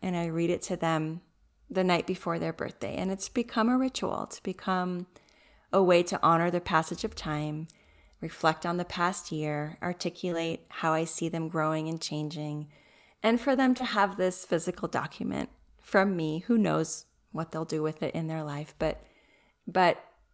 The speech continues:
but they have these documents from me that, that mark time in a meaningful way.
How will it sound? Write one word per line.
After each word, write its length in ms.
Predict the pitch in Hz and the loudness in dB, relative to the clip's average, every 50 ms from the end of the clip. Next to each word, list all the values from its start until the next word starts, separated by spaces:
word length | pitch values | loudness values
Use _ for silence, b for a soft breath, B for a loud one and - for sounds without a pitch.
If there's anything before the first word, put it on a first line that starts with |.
| - | -14
but 220 | - 208 214 214 - | -4 -2 -2 -2 0
they 100 | 254 254 | -2 -4
have 300 | 247 262 269 262 247 - | 0 2 2 2 2 0
these 180 | 208 233 233 | 0 -2 0
documents 640 | - 220 214 240 - - 220 190 165 156 - - - | 0 0 0 -2 -2 -10 -8 -6 -6 -6 -6 -6 -10
from 220 | - - 160 151 147 | -6 -4 -6 -4 -4
me 200 | 147 143 143 151 | -4 -6 -6 -6
that, 400 | 151 165 170 165 165 160 - - B B B B B B B | -2 0 2 2 2 2 0 -4 B B B B B B B
that 240 | - 208 208 - - | 6 8 8 8 6
mark 380 | 190 196 190 190 196 196 - - | 6 10 10 10 10 8 2 -10
time 540 | - - - 196 185 170 165 160 180 196 196 - _ _ _ _ - b b b b b b b b - | -8 -4 -2 0 0 0 0 -2 -2 -4 -6 -10 _ _ _ _ -20 b b b b b b b b 2
in 140 | 180 185 | 4 4
a 60 | 185 180 | 6 4
meaningful 600 | 175 175 170 165 165 170 165 - - 160 156 165 | 4 4 2 2 0 -2 -4 -4 -4 -4 -4 -4
way. 360 | - - 165 175 - - | -8 -10 -12 -14 -16 -20